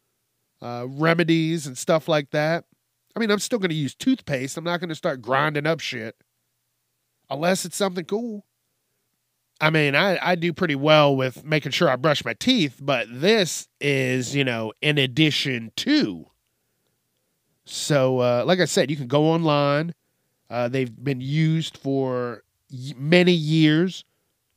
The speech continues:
Look at this. What are the seventy benefits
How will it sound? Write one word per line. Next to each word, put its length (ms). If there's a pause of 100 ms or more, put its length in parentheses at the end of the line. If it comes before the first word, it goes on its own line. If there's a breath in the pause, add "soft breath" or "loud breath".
(600)
Look 140
at 80
this. 240 (200)
What 240
are 100
the 140
seventy 920
benefits 920